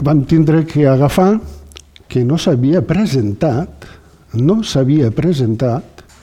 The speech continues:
vam tindre que agafar el paper de donació que va fer el senyor Mangraner a l'any noranta-sis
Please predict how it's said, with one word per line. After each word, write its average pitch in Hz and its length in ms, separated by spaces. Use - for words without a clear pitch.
vam 151 180
tindre 170 260
que 156 80
agafar 156 480
el 151 180
paper 156 320
de 165 140
donació 151 500
que 151 140
va 139 140
fer 151 160
el 156 100
senyor 147 240
Mangraner 147 540
a 143 80
l'any 143 180
noranta-sis 151 840